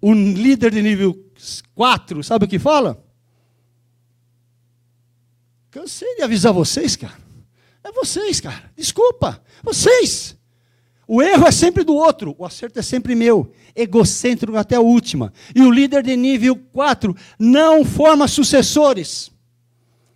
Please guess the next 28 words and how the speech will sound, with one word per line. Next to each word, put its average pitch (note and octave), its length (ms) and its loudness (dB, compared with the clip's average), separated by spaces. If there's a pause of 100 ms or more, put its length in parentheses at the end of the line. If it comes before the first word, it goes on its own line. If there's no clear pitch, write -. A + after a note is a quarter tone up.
(260)
Quando D4+ 240 4
ele C#4+ 140 0
sai E4 260 0
da D4 80 0
empresa, C4+ 340 0
ele C4 140 -2
pode C#4 240 2
ser, C#4+ 260 -6 (220)
levar B3+ 280 0
a D4 40 0
empresa C4+ 360 -6
até D4+ 180 -4
resultados B3 640 -6
ótimos C#4 360 -2
continuados C4+ 640 -2
durante C4+ 340 0
algum B3 220 0
tempo D4 260 -6
que C#4 120 -6
ele C#4 140 0
esteja D#4+ 500 -4
lá. C4+ 360 -4 (960)
Mas G3 220 -6
quando D4 160 0
ele C4 140 0
deixa C4+ 280 0
a A#3 40 -2
empresa, F#3 600 -4